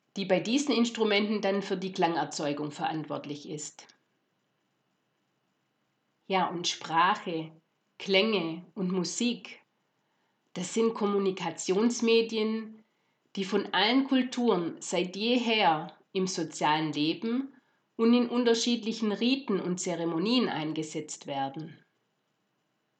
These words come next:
Und genau so werden und wurden die Klänge der archaischen Instrumente auch bei rituellen Zeremonien, zum Beispiel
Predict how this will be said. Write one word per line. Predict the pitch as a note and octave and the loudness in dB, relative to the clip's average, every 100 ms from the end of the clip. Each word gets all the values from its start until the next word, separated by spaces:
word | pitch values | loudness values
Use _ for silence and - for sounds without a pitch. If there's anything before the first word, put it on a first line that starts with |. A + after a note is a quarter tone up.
| _ _ _ _ _ _ | _ _ _ _ _ _
Und | - F#3+ | -2 0
genau | F#3 F3 D#3+ G3 | 0 0 2 2
so | - A3+ C4 D4 G3 - - | 2 2 4 4 2 -4 -4
werden | F3 F3+ G3 - C4 C4+ | 2 4 4 4 2 2
und | G3+ G3 F#3 | 0 -2 0
wurden | A#3 C4+ A#3+ E3+ F3 F3+ - _ _ _ _ | 2 2 0 -2 -4 -8 -16 _ _ _ _
die | F#3+ | -8
Klänge | F#3+ G3 F#3 A#3 A3+ | -2 2 2 2 2
der | F#3+ D#3+ | 2 0
archaischen | F3+ F#3+ F3 F#3+ - D#3+ | -2 0 2 2 -2 -4
Instrumente | F3 D#3 - E3 D#3 D#3+ F#3+ A#3+ C#4+ C#4+ _ _ _ _ _ _ | -4 -6 -4 -2 0 0 0 0 -2 -8 _ _ _ _ _ _
auch | D#3+ F3 | 6 6
bei | - F#3 | 6 2
rituellen | G#3 G#3+ A3 - A#3 B3 | 2 2 2 4 6 6
Zeremonien, | A#3+ A3+ A3+ A3+ A3 A3 A#3+ A#3 E3 E3 F3+ F#3 _ _ | 4 2 4 2 2 2 4 4 2 0 -4 -10 _ _
zum | - G3 F#3+ | -6 0 2
Beispiel | G3 A3+ - F3 E3+ E3+ | 2 2 -2 -2 0 -2